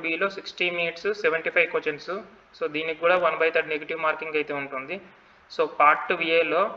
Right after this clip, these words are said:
so, మనకు పాస్ పర్సెంటేజ్, పాస్ పర్సెంటేజ్ ఉంటుంది. So, ఇది అవసరం లేదు. పార్ట్ ఏలో మనకు మ్యాథమెటిక్స్ ఉంటుంది, రీజనింగ్ ఉంటుంది, basic science and engineering ఉంటుంది. So, ఇక్కడైతే కరెంట్ అఫైర్స్ ఉన్ను జనరల్ నా-, జనరల్ నాలెడ్జ్ అయితే లేదు, తీసేశారు. So,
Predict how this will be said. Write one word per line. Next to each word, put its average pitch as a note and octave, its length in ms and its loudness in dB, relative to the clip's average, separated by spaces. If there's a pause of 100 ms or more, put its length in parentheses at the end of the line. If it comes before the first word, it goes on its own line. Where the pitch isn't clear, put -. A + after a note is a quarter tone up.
(560)
so, E3 80 -2 (140)
మనకు D#3+ 260 -2
పాస్ D3+ 260 4
పర్సెంటేజ్, E3 480 0 (220)
పాస్ D#3 260 2
పర్సెంటేజ్ E3 440 0
ఉంటుంది. D3+ 300 -8 (560)
So, - 60 -6 (100)
ఇది D3 120 2
అవసరం D#3+ 320 2
లేదు. D3 180 -2 (300)
పార్ట్ D3 220 4 (100)
ఏలో F3 120 4 (100)
మనకు E3+ 240 2 (220)
మ్యాథమెటిక్స్ E3 580 0
ఉంటుంది, E3 360 -4 (360)
రీజనింగ్ D#3+ 440 -2
ఉంటుంది, D3+ 360 -4 (840)
basic D#3 300 0
science E3+ 280 0
and E3+ 120 -2
engineering D#3 460 0
ఉంటుంది. C#3+ 300 -6 (240)
So, F3 80 2 (140)
ఇక్కడైతే D#3+ 360 2 (140)
కరెంట్ D#3+ 300 4
అఫైర్స్ E3 320 0
ఉన్ను E3+ 140 -4 (200)
జనరల్ E3 320 -2
నా-, D#3 180 0
జనరల్ D#3 260 0
నాలెడ్జ్ D#3 260 -2
అయితే D#3 120 -4 (120)
లేదు, D3+ 280 2
తీసేశారు. D3 540 -4 (640)
So, E3+ 60 0